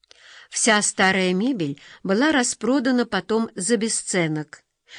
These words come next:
Более-менее приличная одежда сложена в один сундук,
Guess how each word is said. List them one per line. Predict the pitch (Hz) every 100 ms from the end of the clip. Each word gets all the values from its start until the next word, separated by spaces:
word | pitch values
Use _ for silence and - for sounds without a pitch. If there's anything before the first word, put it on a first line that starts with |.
| -
Более-менее | 214 311 262 190 180 175 170 170
приличная | 170 180 226 285 - 254 247
одежда | 226 190 208 185 175 185 _ _ - - -
сложена | - 247 302 254 247 214
в |
один | 190 185 240
сундук, | 240 220 202 156 147 147 -